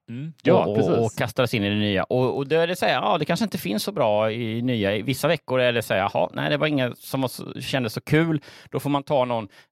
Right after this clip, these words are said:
Speaker 2: som har blivit över från en tidigare nummer och sådär. Men det är ändå, man försöker, det, man får kämpa lite för att hålla sig, eh, med och aktuell. Men nu har jag alltså hittat en jätterolig story som ändå är lite tidsmässigt aktuell, vilket är kul.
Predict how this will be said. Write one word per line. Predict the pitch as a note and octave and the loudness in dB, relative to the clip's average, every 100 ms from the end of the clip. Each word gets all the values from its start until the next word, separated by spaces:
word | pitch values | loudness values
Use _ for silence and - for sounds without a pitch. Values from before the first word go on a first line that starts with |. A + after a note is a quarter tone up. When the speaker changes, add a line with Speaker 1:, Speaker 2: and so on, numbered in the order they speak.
| - | -8
Speaker 2:
som | B2+ | -4
har | A#2 | -2
blivit | A#2 A2 | -2 0
över | A2 F#2 | 2 2
från | F#2 G#2 | 0 -4
en | F#2+ | -4
tidigare | A#2 G2 F#2 | -2 0 2
nummer | G2 F#2 F2+ | 0 -2 -4
och | F#2 | -6
sådär. | G#2 F#2+ | -4 -4
Men | A#2 | -2
det | D3 | -2
är | |
ändå, | D3 C3+ B2+ G#2+ | 0 0 0 -2
man | D3 D3 | -6 -4
försöker, | D3 D#3 C3+ | -2 0 0
det, | D#3+ | 0
man | C#3+ D#3+ | 0 -2
får | F3 | -2
kämpa | D#3+ F3+ F3+ | -2 0 0
lite | F3 - | -2 0
för | C3 | 0
att | |
hålla | B2 A2 | 2 0
sig, | A2+ G#2 - - _ _ | 0 -4 -6 -20 _ _
eh, | G#2+ G#2 G#2 G#2+ | 0 2 2 0
med | A2+ A2+ G2+ G2+ | 0 2 2 0
och | A2 G#2 | 2 0
aktuell. | - - B2 E3 F3 B2+ | 0 -4 -2 0 0 0
Men | A#2+ C#3+ D#3+ | 0 0 2
nu | F3 F3 | 2 2
har | E3 D3+ | 2 2
jag | C#3+ C3 | 2 0
alltså | A2 | -2
hittat | C3 D#3 - D3 D3 | -2 -2 0 -2 0
en | B2 A2 | 0 0
jätterolig | C3+ - - G#2+ A2+ C3 B2 | 0 -2 -2 2 2 2 0
story | A2+ - F#2+ G2 A#2+ - - | -2 -4 0 2 2 -2 -14
som | - - B3+ D4+ | -2 4 4 4
ändå | B3+ B3+ G#3+ G#3+ - | -2 -2 0 0 2
är | G#3+ G3 | 2 2
lite | F#3 A3 G3 D3+ | 2 0 -2 -2
tidsmässigt | - F3 C#3+ - A#2 B2+ | 0 0 0 -2 -2 -2
aktuell, | - - A#3+ G#3 | -4 2 4 4
vilket | F3+ - | 0 -2
är | D#3+ | 0
kul. | A#2+ D3 G#2 E2+ | 0 0 0 0